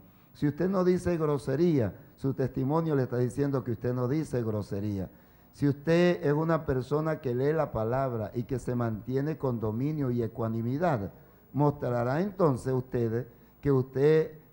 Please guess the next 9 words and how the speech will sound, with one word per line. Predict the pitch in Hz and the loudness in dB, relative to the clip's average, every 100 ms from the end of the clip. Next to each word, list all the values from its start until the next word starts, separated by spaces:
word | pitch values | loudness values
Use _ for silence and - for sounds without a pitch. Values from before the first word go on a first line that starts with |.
| - | -6
está | 127 123 - 127 | -4 -4 -2 -2
dando | 135 139 135 143 | 0 -2 -2 -4
testimonio | 139 139 131 - 135 131 120 113 123 - | -2 -2 -2 -2 -2 0 0 0 -2 -2
y | 123 | -4
que | - 113 | -2 -2
Jesucristo | 110 - 113 - 165 165 - | -2 -2 -4 0 0 0 -2
está | 107 - 104 | -2 -4 -4
con | 107 104 | -4 -2
ustedes. | 98 - 90 80 | -4 -4 -8 -8